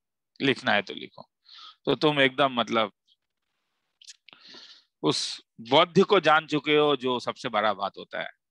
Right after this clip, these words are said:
कि जीवन में कोई भी चीज का मायने नहीं है। अपने हाथ के, हाथ में जो तुम्हारा मोबाइल है, ये जाके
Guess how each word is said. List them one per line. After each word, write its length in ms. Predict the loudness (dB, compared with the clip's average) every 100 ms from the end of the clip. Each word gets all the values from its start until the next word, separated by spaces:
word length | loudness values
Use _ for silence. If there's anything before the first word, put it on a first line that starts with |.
| -12
कि 280 | -8 -8 -12 _ _ -2
जीवन 280 | 2 4 2
में 100 | 0
कोई 220 | 0 2 2
भी 120 | -2
चीज 240 | -2 -4
का 140 | -4 -4
मायने 320 | -4 -8 -12
नहीं 240 | -14 -14
है। 140 | -12 -14 _ _ _ _ _ _ _ -4
अपने 240 | -2 0
हाथ 300 | 2 2 2 0
के, 60 |
हाथ 460 | -4 -4 -2 0 0 -2
में 80 | -2
जो 80 |
तुम्हारा 320 | -2 0 0 0
मोबाइल 560 | -2 -2 0 2 2
है, 80 | 0
ये 100 | -2
जाके 260 | -4 -6